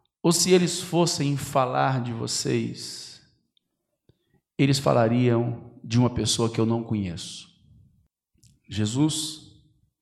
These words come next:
certa feita, faz uma pergunta que a raça humana tem medo de fazê-la. Jesus vira para seus discípulos e diz assim, "E vós,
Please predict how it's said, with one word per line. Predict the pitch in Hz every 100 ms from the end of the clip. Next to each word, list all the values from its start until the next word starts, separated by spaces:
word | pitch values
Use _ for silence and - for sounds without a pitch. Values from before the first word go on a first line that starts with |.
| -
certa | - 123 117 -
feita, | - 139 135 - - - _ _ _ _ _ _ _ _ _ _ _ _ - - - - _ -
faz | - 123 123
uma | 127 -
pergunta | 131 110 120 131 -
que | - - 117
a | 110
raça | 110 123 147 - 135
humana | 113 117 117 107 92
tem | - 117
medo | 104 110 107 104
de | 98
fazê-la. | 110 101 87 87 95 95 95 - _ _ _ _ _ _ _ _ _ _ _ -
Jesus | 101 104 117
vira | 113 113 110
para | 107
seus | - 117 110
discípulos | 113 - - 110 - 104
e |
diz | 113
assim, | 107 - 120
"E |
vós, | 104 98 82 - - - - -